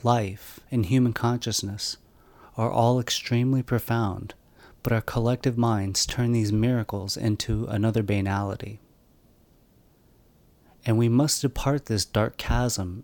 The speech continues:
in order to move beyond simple survival. Humanity yearns for ecstasies, and we lack satisfactory channels for alleviating that primordial thirst. This deficit presents an opportunity,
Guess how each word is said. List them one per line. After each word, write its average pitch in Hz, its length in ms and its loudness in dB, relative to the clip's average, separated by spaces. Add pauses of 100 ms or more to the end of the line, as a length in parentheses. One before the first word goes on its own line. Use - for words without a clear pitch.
in 110 80 2
order 110 240 2
to 107 100 -4
move 113 300 2
beyond 110 420 2
simple 113 380 -2
survival. 107 680 -2 (1120)
Humanity 131 680 4
yearns 117 600 2
for - 200 -4
ecstasies, - 1000 -2 (1200)
and 117 140 2
we 120 100 2
lack 120 240 2
satisfactory 117 840 0
channels 110 500 0
for - 160 0
alleviating 101 840 -2
that 110 180 -2
primordial 104 720 2
thirst. - 640 -6 (1800)
This 123 180 2
deficit 127 560 -2
presents 110 580 0
an 113 180 0
opportunity, 110 840 2